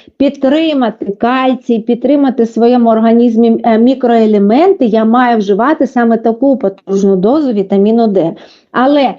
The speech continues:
і вітамін Д, і кальцій, вони працюють тільки, тільки ра-, разом. В чому, а, міститься вітамін Д? Жирна риба, скумбрія, лосось.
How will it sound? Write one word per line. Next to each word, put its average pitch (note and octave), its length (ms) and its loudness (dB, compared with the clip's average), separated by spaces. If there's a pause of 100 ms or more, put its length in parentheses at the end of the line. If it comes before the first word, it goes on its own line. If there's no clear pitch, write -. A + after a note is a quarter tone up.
(200)
і C#4 200 2
вітамін C4+ 600 0
Д, G3+ 360 0
і A#3 120 0
кальцій, C4+ 540 -2
вони A3 260 0
працюють A3 640 -2
тільки, C4 520 0
тільки C4 500 0
ра-, A3+ 240 -2
разом. G#3 400 -2 (380)
В - 60 -20
чому, G#4 500 -2
а, B3 60 2
міститься C4 580 0
вітамін G#3 540 2
Д? D#3 220 -2 (220)
Жирна B3+ 580 0
риба, C#4+ 480 0 (100)
скумбрія, C#4+ 640 0
лосось. A3 680 -2